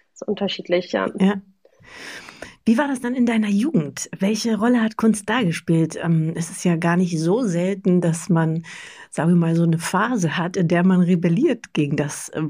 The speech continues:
Speaker 2: was die Eltern machen oder wofür sie stehen oder was sie einem
Speaker 1: <laughs>
Speaker 2: vermitteln wollen. Wie war das
Speaker 1: Ja.
Speaker 2: bei dir?
Speaker 1: Bei mir, ähm,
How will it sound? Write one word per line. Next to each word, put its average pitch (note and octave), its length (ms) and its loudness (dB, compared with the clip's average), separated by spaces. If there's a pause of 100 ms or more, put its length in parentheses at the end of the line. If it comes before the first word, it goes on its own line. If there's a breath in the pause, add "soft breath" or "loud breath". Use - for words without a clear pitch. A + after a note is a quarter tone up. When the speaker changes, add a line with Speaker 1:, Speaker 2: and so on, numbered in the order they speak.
Speaker 2:
was - 260 -8
die - 160 -6
Eltern E3 320 2
machen D3 280 -2
oder C#3+ 260 -2
wofür D#3+ 340 0
sie D3+ 160 -2
stehen D#3 480 0
oder D3+ 200 -6
was D3+ 140 -6
sie - 120 -2
einem A3 220 0
Speaker 1:
<laughs> - 0 -
Speaker 2:
vermitteln B3 880 -2
wollen. A#3+ 280 -6 (380 loud breath)
Wie A#3+ 140 2
war G#3+ 140 0
das A3 140 -4
Speaker 1:
Ja. - 80 -6
Speaker 2:
bei G3+ 60 0
dir? G3+ 280 -2 (1120 loud breath)
Speaker 1:
Bei C4 280 0
mir, C#4+ 280 -4 (100)
ähm, B3 400 -4